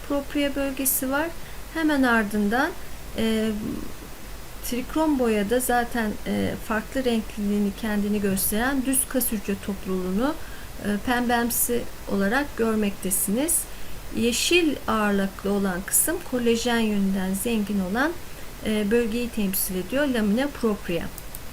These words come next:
Biraz daha mukoza bölümüne, epitel bölümüne, e, odaklanacak olursak, sarı oklar,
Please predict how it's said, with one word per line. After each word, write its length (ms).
Biraz 340
daha 280
mukoza 640
bölümüne, 460
epitel 520
bölümüne, 420
e, 500
odaklanacak 800
olursak, 560
sarı 420
oklar, 520